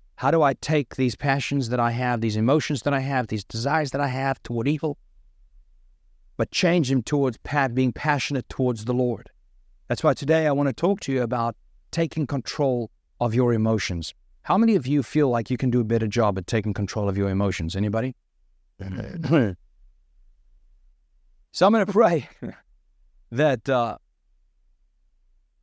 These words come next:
the Lord will help us prepare our minds, in other words, train our minds not just to exchange our evil passions for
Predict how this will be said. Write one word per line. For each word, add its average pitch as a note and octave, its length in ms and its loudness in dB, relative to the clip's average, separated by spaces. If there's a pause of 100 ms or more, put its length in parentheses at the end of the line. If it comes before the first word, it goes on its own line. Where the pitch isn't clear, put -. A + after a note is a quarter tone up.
(160)
the D3+ 120 2
Lord E3+ 260 2
will D3 180 2
help F3 340 0
us B2+ 160 0
prepare E3+ 500 -2
our D3+ 80 2
minds, A2 640 -2
in A#2 120 -2
other B2+ 140 0
words, B2 240 -2
train E3 320 -2
our E3+ 80 0
minds A2 480 -2
not B2 180 0
just - 300 -2
to A2 300 -2 (720)
exchange D#3 840 -2
our C3 140 0
evil C3 200 0
passions C3 520 -4
for A2 320 -4